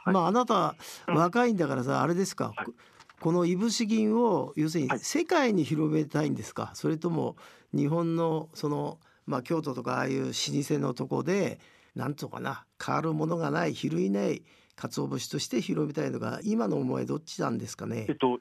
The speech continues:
Speaker 1: いぶし銀に関しては、もう世界に広めたいと思ってまして、実際今、あの、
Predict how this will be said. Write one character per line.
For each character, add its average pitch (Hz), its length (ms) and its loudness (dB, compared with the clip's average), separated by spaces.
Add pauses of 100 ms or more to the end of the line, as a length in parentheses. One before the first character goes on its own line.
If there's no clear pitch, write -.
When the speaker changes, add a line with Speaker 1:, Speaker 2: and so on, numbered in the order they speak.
(120)
Speaker 1:
い 143 100 -2
ぶ 214 120 0
し - 180 -6
銀 247 260 0
に 247 80 0
関 240 360 2
し - 100 -16
て 220 80 2
は、 214 400 4
も 131 320 0
う - 100 -20
世 175 60 -6
界 147 260 0
に 113 80 -8
広 120 260 -2
め 120 60 -4
た 120 160 2
い 110 60 -4
と 110 100 -6
思 110 140 -4
っ - 20 -4
て - 160 -14
ま 101 120 -8
し - 140 -8
て、 107 180 0
実 139 220 -4
際 202 140 4
今、 180 160 2
あ 117 60 2
の、 104 220 -2